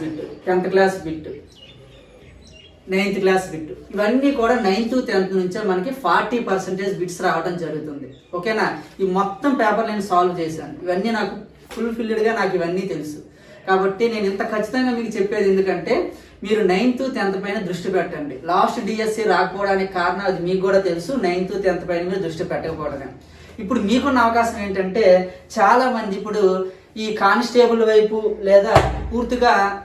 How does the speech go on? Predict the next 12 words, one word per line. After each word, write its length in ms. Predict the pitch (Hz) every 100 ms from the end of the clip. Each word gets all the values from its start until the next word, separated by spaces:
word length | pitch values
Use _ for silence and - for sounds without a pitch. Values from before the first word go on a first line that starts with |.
| - -
చదవడమే 420 | 196 190 220 233 214
మానేశారు. 540 | 175 180 175 - - - - - - -
కాబట్టి 320 | 190 190 220 226
మీరేం 280 | 220 254 262 240
చేయాలి 280 | 240 226 220 220
ఈ 40 | 214
సమయంలో? 480 | 214 208 208 196 196 202 202 - - - - - - 214
ఈ 20 | 220
నైన్త్ 240 | 190 196 185
క్లాస్ని 320 | 196 190 220 180
కంప్లీట్ 300 | 165 160 165 160
చేయాలి. 340 | 147 135 127